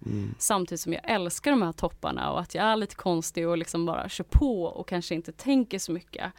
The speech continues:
Speaker 2: Men i slutet av dagen så är det inte bara, det är liksom ingen superkraft, utan när jag har de här topparna så tar det också extremt mycket energi. Så dagen efter kanske jag är helt slut, liksom.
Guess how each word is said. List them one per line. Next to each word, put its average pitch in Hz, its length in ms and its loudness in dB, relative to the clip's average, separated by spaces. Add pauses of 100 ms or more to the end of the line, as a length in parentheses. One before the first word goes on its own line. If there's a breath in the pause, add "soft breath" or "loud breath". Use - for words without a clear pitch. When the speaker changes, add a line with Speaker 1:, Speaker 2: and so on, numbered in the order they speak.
(400 loud breath)
Speaker 2:
Men 175 600 0 (680 soft breath)
i 185 80 -4
slutet 185 440 -2
av 170 200 -2
dagen 208 480 4 (240)
så 170 560 0 (120)
är 202 220 4
det 185 80 0
inte 165 220 -2
bara, 165 440 -2
det 175 160 -4
är 180 60 0
liksom 185 280 -2
ingen 170 180 2
superkraft, - 760 -2
utan 165 440 -4 (800 soft breath)
när 185 140 2
jag 175 60 4
har 220 180 6
de 190 100 4
här 160 80 0
topparna 180 500 -2 (100)
så - 180 -10
tar 214 340 2
det 165 60 -2
också - 200 -8
extremt 165 460 -2
mycket - 240 -4
energi. 185 380 2
Så - 180 -2
dagen 175 220 0
efter - 320 -4
kanske 170 260 0
jag 147 80 -6
är - 40 -12
helt - 220 -8
slut, - 640 2
liksom. 120 300 4